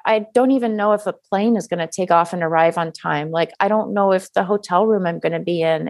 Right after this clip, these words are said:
is, like, gonna have a coffee maker or not. Like, it's just, like, all this stuff you can call and organize so much stuff in advance, but life does what life does. And actually in life, I'm not really a controlling person. So I'm not quite sure where control has come about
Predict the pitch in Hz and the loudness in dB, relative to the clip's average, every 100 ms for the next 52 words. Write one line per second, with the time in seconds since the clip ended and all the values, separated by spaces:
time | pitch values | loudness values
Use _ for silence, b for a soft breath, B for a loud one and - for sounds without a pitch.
0 | - 175 165 - 160 - 180 180 180 - | -2 0 0 0 0 0 -2 0 -2 0
1 | 175 202 190 160 - 160 156 156 190 190 | 0 0 -4 -4 -4 -4 -2 0 0 -2
2 | B B B B 233 302 302 277 - 220 | B B B B 0 0 2 2 4 2
3 | 226 226 247 220 202 196 180 - _ - | 2 0 0 2 0 -4 -6 -10 _ -10
4 | - 220 220 190 165 202 208 175 170 196 | 2 4 4 4 0 0 0 0 -2 -2
5 | 202 185 - - - 185 170 - 156 240 | -2 -2 -2 -2 -2 -6 -6 -4 -2 -2
6 | - 180 - 165 165 - 160 160 156 160 | -4 -4 2 2 0 0 0 0 -2 0
7 | 160 - 151 147 202 269 - B B B | 0 0 0 2 0 -6 -16 B B B
8 | - 190 196 - 220 208 - 190 208 165 | -2 0 -2 -2 0 0 2 0 0 0
9 | 165 302 320 - 208 196 185 196 208 - | 2 0 -4 -2 -2 0 0 0 0 -2
10 | _ _ _ 180 185 262 277 185 170 170 | _ _ _ -6 -2 2 2 2 0 -6
11 | - 208 190 180 214 190 175 156 170 196 | -2 0 0 -2 -2 -2 -2 -4 -2 -2
12 | 208 240 214 - 196 180 170 170 165 160 | 0 0 0 -2 -4 -2 0 2 2 0
13 | 160 _ _ _ _ 185 170 - 170 165 | -4 _ _ _ _ -10 -8 -4 0 2
14 | 170 160 151 - 165 160 156 165 156 262 | 2 -4 -6 -8 -8 -6 -4 0 2 2